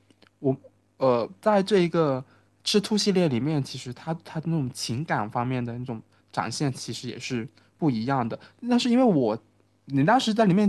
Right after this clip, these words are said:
举的例子说西方其实会有这样的情感表现，但是我为什么一直感觉好像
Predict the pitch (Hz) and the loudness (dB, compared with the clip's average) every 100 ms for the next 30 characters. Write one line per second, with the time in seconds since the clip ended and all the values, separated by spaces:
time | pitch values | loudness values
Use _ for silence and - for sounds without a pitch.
0 | 196 - 123 120 185 208 202 123 107 120 | 0 -2 0 0 0 0 -2 -6 -8 -6
1 | 131 123 127 - 180 180 185 185 131 117 | -4 -2 -4 -4 -4 0 0 0 -2 -4
2 | 123 123 _ _ _ - 233 185 143 120 | -6 -8 _ _ _ -4 2 4 4 2
3 | 104 - _ _ _ - 185 165 123 - | 0 -6 _ _ _ -4 0 0 -2 -4
4 | 131 127 139 117 - 170 208 214 131 190 | -4 -6 -6 -6 -6 -4 0 0 0 -2
5 | 160 139 - 208 - - 104 101 117 117 | -2 -2 -4 -6 -6 -6 -8 -6 -10 -10
6 | 127 127 | -10 -10